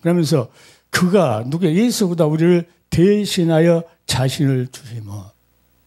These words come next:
왜 예수님께서 이 땅에 육신으로 와가지고, 응? 하늘의 권세를 다 버리고 이 땅에 오셔서 십자가에서 갈리가에 찢고, 찢고 너희에게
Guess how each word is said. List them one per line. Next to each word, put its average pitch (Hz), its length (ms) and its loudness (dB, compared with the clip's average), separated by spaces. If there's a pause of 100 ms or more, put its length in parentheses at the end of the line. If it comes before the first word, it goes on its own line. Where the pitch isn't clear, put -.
(120)
왜 233 380 4
예수님께서 175 800 -2 (200)
이 160 200 0
땅에 156 340 0
육신으로 147 440 0
와가지고, 131 680 -2 (540)
응? 202 140 -4 (600)
하늘의 214 420 0
권세를 160 480 -2
다 143 200 0
버리고 139 400 -4
이 139 140 -6
땅에 139 260 -6
오셔서 120 600 -6 (480)
십자가에서 131 720 -2
갈리가에 156 520 -4
찢고, 131 580 -12 (1400)
찢고 156 640 -2 (160)
너희에게 127 680 -2